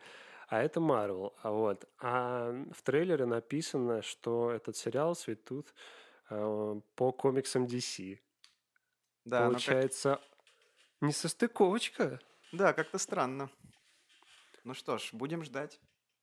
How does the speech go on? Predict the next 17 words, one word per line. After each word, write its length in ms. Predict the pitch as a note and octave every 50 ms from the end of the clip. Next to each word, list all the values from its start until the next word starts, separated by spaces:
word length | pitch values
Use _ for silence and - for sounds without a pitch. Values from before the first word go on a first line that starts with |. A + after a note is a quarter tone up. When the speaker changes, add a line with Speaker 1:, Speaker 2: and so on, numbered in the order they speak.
| _ _ _ _ _ _ - - - - - - _ _ _ -
Speaker 1:
Э, 300 | - C3+ C3 C3 C3 B2+
про 160 | - D3+ D#3
что 180 | - - - G3+
сериал? 340 | - - D#3 D3 D#3 C3 A2+
Кстати, 340 | - - - D3+ C#3 -
вот 140 | C#3+ C#3 -
на 80 | D3 C#3+
Кинопоиске 520 | - D#3 D3 D#3+ - A#3+ A#3+ - - -
даже 180 | C#3 C#3 C3+ D3+
не 80 | D3
написано 520 | D3 D#3 D#3+ - - D#3+ - - - A2+ G#2
краткое, 520 | - - C3 B2 - - - B2+ A#2+ A#2+
э, 840 | A#2+ A#2 A#2 A#2 A#2 A2+ A2+ A2 A2 A2 G#2+ G#2+ G#2+ G#2 G#2 G#2+ G#2+
этот, 220 | A2 - - _
содержание 640 | - - - - B2 A#2+ C3 C3 C#3 B2+ A#2 G#2+ G#2
сюжета. 460 | - - B2+ A#2+ A#2+ A#2+ G#2+ - -
Вот. 240 | G#2 G#2+ A2+ - _